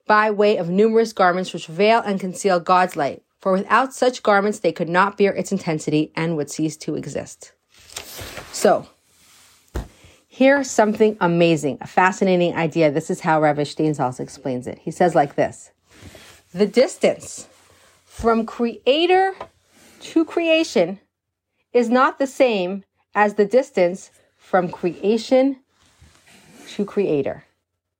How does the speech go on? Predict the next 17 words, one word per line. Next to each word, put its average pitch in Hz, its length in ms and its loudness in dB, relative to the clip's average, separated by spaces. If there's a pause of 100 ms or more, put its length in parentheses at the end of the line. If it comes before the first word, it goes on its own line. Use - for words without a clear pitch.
(1500)
What 208 160 2
does 220 140 2
that 180 200 2
mean? 151 360 -8
He 202 120 -8
compares 254 540 0
it 254 200 2
to 208 140 0
a 185 60 4
one-way 170 680 0
mirror. 151 520 -8 (1200)
On 175 180 -2
one 240 200 2
side, 208 480 2 (480)
you 165 80 -10
see 185 180 -8
yourself. - 640 -4